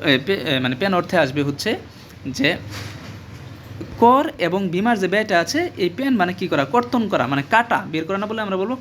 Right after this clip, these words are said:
কাটার। এই মান খুব মানে হচ্ছে অনুপাতে ফাঁদ গদনীয়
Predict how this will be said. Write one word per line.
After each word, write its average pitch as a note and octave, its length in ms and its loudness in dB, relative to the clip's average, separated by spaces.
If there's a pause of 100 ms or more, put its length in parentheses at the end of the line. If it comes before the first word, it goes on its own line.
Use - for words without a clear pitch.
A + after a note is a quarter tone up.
(100)
কাটার। C4+ 320 2 (420)
এই D#3 100 -2
মান F#3 320 2
খুব F#3+ 80 0
মানে F#3 180 0
হচ্ছে E3 200 -4
অনুপাতে G#3 640 0 (320)
ফাঁদ E3 220 4
গদনীয় C#3 380 2